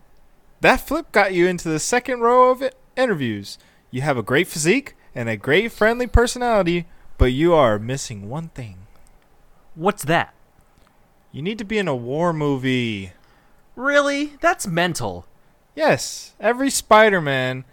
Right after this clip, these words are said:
Speaker 1: has been in a war movie. Even supporting casts have been in war movies. William Dafoe was in Platoon. Tobey Maguire was in Brothers. Sally Fields was in Forrest Gump.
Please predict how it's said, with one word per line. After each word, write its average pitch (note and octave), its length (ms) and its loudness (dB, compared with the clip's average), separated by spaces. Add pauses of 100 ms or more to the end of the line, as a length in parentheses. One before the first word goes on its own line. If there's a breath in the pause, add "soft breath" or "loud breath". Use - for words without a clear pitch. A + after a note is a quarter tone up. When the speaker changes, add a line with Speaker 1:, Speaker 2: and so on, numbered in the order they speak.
(200 soft breath)
Speaker 1:
has D#3+ 300 2
been F3+ 200 2
in F3 120 0
a E3 80 2
war D3+ 240 2
movie. G2 420 -8 (460)
Even C#4+ 220 -2
supporting B3 480 0
casts G#3 600 -2 (420 soft breath)
have D#3 280 0
been D#3 160 0
in C#3 140 -4
war C#3 180 0
movies. G2 500 -10 (420 soft breath)
William D3+ 320 6
Dafoe D3 400 4
was D#3+ 200 0
in B2+ 140 -6
Platoon. C#3+ 600 -4 (380 soft breath)
Tobey C3+ 280 2
Maguire C#3+ 460 4
was D#3 160 0
in C#3 120 -4
Brothers. G#3 580 0 (400 soft breath)
Sally G#3 380 4
Fields C4+ 420 -2
was F3+ 160 -2
in A3 120 2
Forrest B3+ 420 0
Gump. C4 280 -2